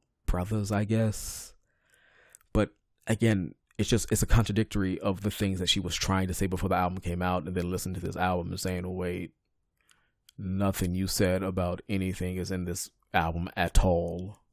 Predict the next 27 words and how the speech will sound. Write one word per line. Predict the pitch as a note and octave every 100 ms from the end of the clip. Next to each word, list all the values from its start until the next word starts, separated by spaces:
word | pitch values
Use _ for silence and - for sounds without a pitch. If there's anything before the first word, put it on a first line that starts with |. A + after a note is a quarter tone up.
| _ _ _ _ _ _ _ _ _ _ _ _ _ _
I'm | F#2 E2+ -
confused. | - E2 - D2 - _ - - - - _ _ _ _ _ _ _ _ _ _ _ _ - _ _ _ _ _ _ _ -
So | - A#2+
that's | A2 G2+
my | G#2+
rant | G2+ G2
about | F#2+ F#2
Rich | G#2+
Sex | - G2 G#2+ -
and | D#2+
just | E2+
how | - E2+ E2+ -
I | E2 E2 E2 - _ -
don't | F#2 D2+
like | E2 F2
that | E2+
song | - E2+ F2
much. | F2 - -
<laughs> | D#3 C3 - - - - _ _ _ - - _ -
Um, | A#2 B2+ B2 B2 A2+ F#2 E2+ -
going | A#2 A2
over | G2 G2
the | F2
rest | E2+ F2+ F#2
of |
these, | E2+ D#2+ D#2+ E2 F2 -
like, | - F2+ E2+ E2+ - -